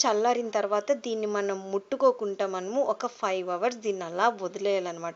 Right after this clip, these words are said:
ఓకేనా? నేనైతే ఫైవ్ అవర్స్ అయిన తర్వాత దీన్ని ఇలా మనం స్పూన్తో తీసినట్టయితే ఆయిల్ అనేది ఎంత క్లియర్గా ఉందో మీకే కనిపిస్తుంది కదా ఫ్రెండ్స్.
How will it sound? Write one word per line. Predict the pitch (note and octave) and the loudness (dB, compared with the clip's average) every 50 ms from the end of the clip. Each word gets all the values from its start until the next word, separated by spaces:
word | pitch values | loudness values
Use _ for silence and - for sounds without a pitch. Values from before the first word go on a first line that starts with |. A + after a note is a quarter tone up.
| F#3 F#3 | -6 -6
ఓకేనా? | - B3+ C#4+ E4+ A4+ - - - - - - - G3 | -4 -4 -2 -2 -4 -4 -8 -16 -18 -16 -6 0 0
నేనైతే | G3+ G3 F#3 F3+ G3 G3 D4 D4 D4 - | 2 2 2 0 0 0 -2 -2 0 0
ఫైవ్ | A3+ G3 G3 G3 F#3+ F#3+ | 0 2 2 2 0 0
అవర్స్ | F3 F3 G#3 B3 B3 - C4 | 0 0 0 0 0 0 -2
అయిన | A3+ G#3 G3+ G3 G#3 | -2 -4 -4 -2 -4
తర్వాత | F#3+ F#3+ F3+ F#3 F3+ F3+ - C#4+ D4+ B3 - | -4 -2 -2 -4 -4 0 2 2 2 0 -2
దీన్ని | A#3 G#3+ G#3 G3+ G#3 A#3 D4 D#4+ G4+ - - _ - C4+ G#3 | -4 -2 -2 -2 -2 -2 -2 -4 -6 -8 -12 _ -10 -8 -4
ఇలా | A3+ C4 C#4+ C4+ | -2 -2 -2 -2
మనం | B3+ A#3 A3 A3 A3 | -2 -4 -4 -6 -8
స్పూన్తో | - - - A#3+ A#3+ A#3+ A3+ B3 A#3 A#3+ | -8 -4 -2 -2 -2 0 0 -2 -2 -2
తీసినట్టయితే | A3 G#3 G3+ - G#3 G3 F#3+ - - F#3 F#3 F3+ - C#4 D#4+ F4+ - - - - - - - G#3+ G#3+ | -4 -6 -6 -6 -6 -8 -6 -4 -4 -4 -4 -4 -2 -2 -2 -2 -2 -6 -14 -18 -14 -2 2 4 6
ఆయిల్ | A#3+ C#4+ D#4 D4+ C#4+ | 6 6 6 4 2
అనేది | C4+ C4 C4 A#3+ A#3+ - - G#3 | 0 0 -2 -2 -2 -2 -2 -2
ఎంత | A#3 C4 C4+ - D#4 D4+ D4+ | -2 -2 0 0 0 0 0
క్లియర్గా | C4 A#3+ A3+ A3 A3+ A3 A#3 A3+ A3 | 0 0 0 0 0 0 -2 -2 -2
ఉందో | G#3+ G#3+ A3+ A3 G#3 | -2 -4 -4 -4 -4
మీకే | G3+ G3 G3 - A3+ A3 | -4 -4 -2 -4 -4 -4
కనిపిస్తుంది | G#3+ G3 F#3 F3+ F#3+ F#3+ - - - G3 F#3 F#3 - - | -4 -6 -6 -8 -10 -10 -10 -10 -10 -10 -10 -8 -6 -6
కదా | F3+ G3+ F#3 - | -6 -6 -6 -4
ఫ్రెండ్స్. | - C#4+ F4 G#4 A4+ - | 0 2 2 2 2 -2